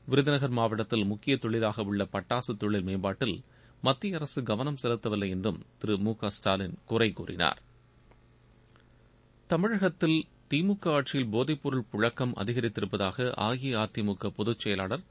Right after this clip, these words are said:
திரு எடப்பாடி பழனிசாமி குற்றம் சாட்டியுள்ளார். நாகர்கோவில் மற்றும் தென்காசியில் நடைபெற்ற தேர்தல் பிரச்சார கூட்டங்களில் நேற்று அவர் பங்கேற்று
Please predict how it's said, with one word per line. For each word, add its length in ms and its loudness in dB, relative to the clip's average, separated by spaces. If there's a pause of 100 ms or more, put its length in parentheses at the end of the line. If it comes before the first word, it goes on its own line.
திரு 300 0
எடப்பாடி 500 -2
பழனிசாமி 720 -4
குற்றம் 360 -6
சாட்டியுள்ளார். 560 -6 (880)
நாகர்கோவில் 600 2
மற்றும் 300 -2
தென்காசியில் 520 0
நடைபெற்ற 440 0
தேர்தல் 360 2
பிரச்சார 360 -2
கூட்டங்களில் 580 -2
நேற்று 340 -2
அவர் 300 0
பங்கேற்று 520 -4